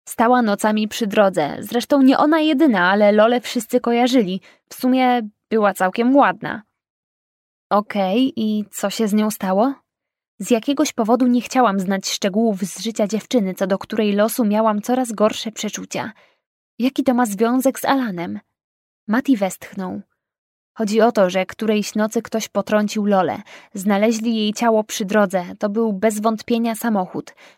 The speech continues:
Nigdy nie udało się znaleźć kierowcy, który to zrobił. To musiał być wypadek. Ale skinęłam głową, dając mężczyźnie do zrozumienia, że nie musi tłumaczyć.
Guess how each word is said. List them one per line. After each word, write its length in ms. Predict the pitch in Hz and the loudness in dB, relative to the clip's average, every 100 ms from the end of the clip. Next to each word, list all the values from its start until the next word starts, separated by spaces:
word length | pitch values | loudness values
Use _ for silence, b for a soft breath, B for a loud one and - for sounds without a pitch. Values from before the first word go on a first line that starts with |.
| _ 214 | _ 0
Nigdy 360 | 240 247 254 | 2 4 2
nie 120 | 247 | 2
udało 300 | 226 233 233 | 4 4 2
się 140 | 233 233 | 2 0
znaleźć 400 | 226 233 220 - | 0 -2 -6 -2
kierowcy, 460 | 254 247 220 214 | 2 2 0 -6
który 320 | - - 208 214 | -10 -6 -4 -2
to 140 | 220 | -2
zrobił. 460 | 214 208 170 180 - b b _ | 2 0 0 -4 -6 b b _
To 120 | 190 | -2
musiał 400 | 196 220 214 196 | 0 0 0 0
być 220 | 190 196 | -2 -4
wypadek. 640 | 196 214 208 160 113 - - b b b _ | -4 -2 -2 -2 -6 -12 -20 b b b _
Ale 840 | 220 202 196 196 196 196 202 233 277 _ _ _ _ | -6 -4 -2 -2 -4 -4 -6 -10 -14 _ _ _ _
skinęłam 520 | - - 233 254 247 | -8 -2 0 2 0
głową, 420 | 196 214 214 185 180 | 0 2 2 0 -2
dając 360 | 190 202 196 202 | -2 -2 -2 -4
mężczyźnie 560 | 202 - 233 208 214 | -4 -4 -4 -2 -2
do 140 | 202 196 | -2 -2
zrozumienia, 640 | 208 202 208 214 220 196 | -2 0 0 0 0 -2
że 260 | 196 202 202 | -2 -2 -2
nie 160 | 202 | -4
musi 300 | 202 220 - | -4 -4 -6
tłumaczyć. 760 | 214 220 214 165 - - - | -4 -2 0 0 -2 -12 -12